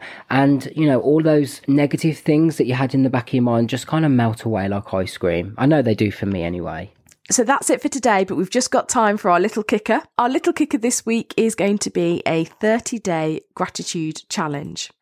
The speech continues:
Speaker 1: Now, for those of you that don't know, Shell does run a blog. It's called Business with a Baby. So if anyone's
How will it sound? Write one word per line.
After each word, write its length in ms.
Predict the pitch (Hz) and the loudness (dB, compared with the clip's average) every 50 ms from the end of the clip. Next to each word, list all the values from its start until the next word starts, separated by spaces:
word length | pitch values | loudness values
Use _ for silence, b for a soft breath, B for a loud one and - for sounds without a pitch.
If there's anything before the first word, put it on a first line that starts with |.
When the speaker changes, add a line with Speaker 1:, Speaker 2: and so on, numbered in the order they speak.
| _ | _
Speaker 1:
Now, 120 | - 151 151 | -2 -2 -2
for 120 | - - | 0 0
those 260 | 156 196 214 220 - | 2 2 2 2 2
of 100 | 208 160 | 0 0
you 140 | 165 170 156 | 2 2 2
that 160 | 143 147 123 | 2 0 0
don't 240 | - 147 139 139 127 | 0 0 2 2 2
know, 180 | 123 120 120 120 | 0 0 0 0
Shell 300 | 117 - - 165 156 147 | 0 0 0 2 2 2
does 320 | - - - 170 160 - - - | 2 2 2 0 0 0 -4 -6
run 340 | 135 127 139 131 127 123 - | -2 0 2 2 2 2 0
a 80 | - 117 | -4 -6
blog. 360 | - - 120 117 113 113 - | -4 0 0 2 2 0 0
It's 200 | 120 117 120 - | -2 -6 -6 -6
called 320 | - - 135 127 117 - - | -2 0 0 0 0 0 0
Business 340 | 165 151 - 160 139 - | -2 0 2 0 -2 0
with 100 | - 123 - | -2 -2 -2
a 40 | 120 | 0
Baby. 480 | - 113 107 107 107 - 104 107 123 | 2 2 2 2 2 2 2 0 0
So 180 | 131 - - 127 | 0 -2 0 0
if 120 | 117 110 | 0 2
anyone's 360 | 139 143 165 165 160 139 123 | 2 4 4 4 4 2 2